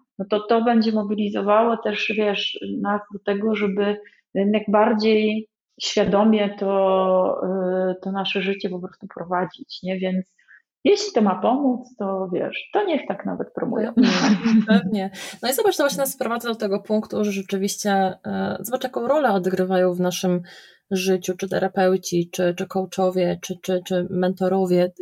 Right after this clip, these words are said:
Speaker 2: Ty też właśnie wspomniałaś, że swoje warsztaty przygotowywałaś, e, we wsparciu, e, we współpracy też ze swoim mentorem i, i myślę, że to jest taki klucz tego wszystkiego, żeby też w momentach, kiedy potrzebujemy wsparcia z zewnątrz albo potrzebujemy tej innej perspektywy, czy potrzebujemy zrobić jakiś większy krok do przodu,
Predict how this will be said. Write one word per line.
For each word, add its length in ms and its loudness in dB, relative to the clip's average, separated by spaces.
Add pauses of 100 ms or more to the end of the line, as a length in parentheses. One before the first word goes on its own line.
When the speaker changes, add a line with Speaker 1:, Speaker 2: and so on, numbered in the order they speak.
Speaker 2:
Ty 80 -14
też 160 -6
właśnie 200 -2
wspomniałaś, 560 0
że 180 0
swoje 280 -4
warsztaty 360 -4
przygotowywałaś, 840 -2 (440)
e, 240 0
we 120 0
wsparciu, 640 -2
e, 680 -2
we 60 0
współpracy 420 -4
też 160 -4
ze 60 -6
swoim 380 0
mentorem 600 0
i, 220 -4
i 60 0
myślę, 260 -2
że 100 -8
to 120 -2
jest 180 -2
taki 240 -8
klucz 320 -2
tego 200 0
wszystkiego, 600 -4
żeby 260 -2
też 280 -6
w 40 -20
momentach, 460 -2
kiedy 300 0 (420)
potrzebujemy 640 0
wsparcia 480 -2
z 60 -2
zewnątrz 440 0
albo 140 0
potrzebujemy 720 0
tej 200 -8
innej 280 2
perspektywy, 800 -2
czy 100 -16
potrzebujemy 600 0
zrobić 380 0
jakiś 240 -2
większy 340 -2
krok 220 -4
do 100 -8
przodu, 500 0